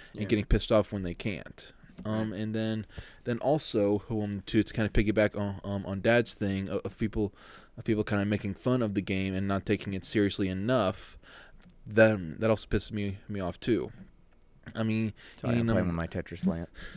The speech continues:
Speaker 1: I mean, he, he, Dad is right. I do kinda have a problem of, of getting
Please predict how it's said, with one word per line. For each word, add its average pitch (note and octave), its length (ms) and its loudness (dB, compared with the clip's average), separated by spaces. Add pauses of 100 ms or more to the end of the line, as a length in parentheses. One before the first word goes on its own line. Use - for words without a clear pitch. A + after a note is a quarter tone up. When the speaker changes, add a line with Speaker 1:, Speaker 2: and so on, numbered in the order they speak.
(840)
Speaker 1:
I A2 120 0
mean, G#2 580 0
he, G2+ 220 -2
he, G2+ 160 -4
Dad A#2 200 6
is A#2 120 4
right. A2+ 160 8
I G2+ 80 2
do B2 220 -2
kinda A2 240 -2
have G#2+ 120 -2
a G2+ 60 -8
problem G#2 360 0
of, - 140 -16
of G#2 100 -10
getting G2 300 -2